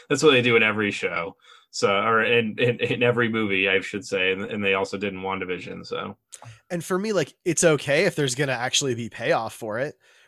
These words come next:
Speaker 2: right? So you've got
Speaker 1: Yeah.
Speaker 2: Don Cheadle showing up once or twice in this for, for these fun little teasers, but he's getting his own show, so, like, it's helping me kinda get excited for that. I'm fine with it.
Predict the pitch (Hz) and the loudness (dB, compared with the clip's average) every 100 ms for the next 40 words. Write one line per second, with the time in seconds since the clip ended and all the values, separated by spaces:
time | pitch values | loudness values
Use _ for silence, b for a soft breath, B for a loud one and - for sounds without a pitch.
0 | - 113 131 160 - 135 131 156 143 160 | -8 -4 -4 -2 -2 -2 0 2 2 0
1 | 151 - 160 156 - 151 147 151 - 147 | 0 0 0 0 0 0 0 0 -2 -4
2 | 147 143 - 139 143 147 139 143 - 131 | -4 -8 -4 -2 -2 -2 -2 -4 -6 -12
3 | - 139 135 120 147 143 139 127 170 156 | -12 -10 -8 -6 -6 -6 -6 -6 -6 -6
4 | 143 - 175 170 151 175 170 156 160 147 | -8 -6 -4 -2 0 0 2 0 0 -2
5 | - 185 147 113 139 123 123 - B B | -2 0 0 -2 -2 -2 -4 -6 B B
6 | B - - 147 - 151 147 131 131 123 | B -20 -10 -8 -2 -2 -2 -6 -8 -10
7 | - 139 123 131 120 - 143 127 101 104 | -8 -8 -6 -6 -4 -2 -2 -4 -8 -12
8 | 78 67 - 95 131 120 110 76 - | -14 -16 -16 -16 -10 -10 -10 -14 -18